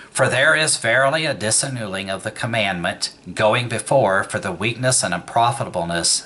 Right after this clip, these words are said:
thereof. For the law made nothing perfect, but the bringing in of a better hope did." Listen, brothers and sisters,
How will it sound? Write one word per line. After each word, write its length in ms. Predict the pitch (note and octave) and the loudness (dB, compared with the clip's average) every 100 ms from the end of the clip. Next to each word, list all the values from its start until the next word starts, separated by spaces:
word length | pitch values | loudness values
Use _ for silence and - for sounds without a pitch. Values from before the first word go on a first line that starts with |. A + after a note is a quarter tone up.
| D2+ | -6
thereof. 640 | F2+ F#2 F2+ D#2 C#2+ - - - - - - - | 0 4 4 2 0 -6 -16 -20 -20 -18 -16 -2
For 180 | B2+ | 0
the 140 | A#2+ G2+ | 0 0
law 580 | F#2+ B2 D3+ E3+ F3 - | 4 6 6 6 4 0
made 480 | G#2 A2+ B2 B2+ B2+ - - | -2 0 0 -2 -6 -12 -4
nothing 500 | G#2 A2 A2+ A2 G#2 - _ _ _ - | 0 0 -2 -6 -8 -20 _ _ _ -10
perfect, 600 | - - - - - - - _ _ _ - - - - - - - | -4 -4 -4 -20 -20 -20 -20 _ _ _ -20 -20 -20 -20 -20 -12 -4
but 160 | G2+ | -2
the 80 | - | -2
bringing 440 | E2+ A2 C#3+ D#3 C3+ | 0 0 2 0 0
in 220 | C#3+ D3+ | 0 2
of 140 | C3 | 0
a 80 | G2 | -2
better 380 | - A#2+ C3 A#2 | -2 2 2 2
hope 360 | D3+ E3+ E3+ | 4 4 2
did." 480 | - B2+ D3 G2+ D#2 - - _ _ _ _ _ _ _ - - - | -4 0 2 0 -2 -16 -20 _ _ _ _ _ _ _ -20 -12 -2
Listen, 340 | - - E2+ - _ - | 0 0 -4 -16 _ -2
brothers 340 | G2 G#2+ A#2 | 0 0 -2
and 100 | A2+ | -2
sisters, 540 | A#2+ G2 - D2+ - | -2 -2 -4 -4 -8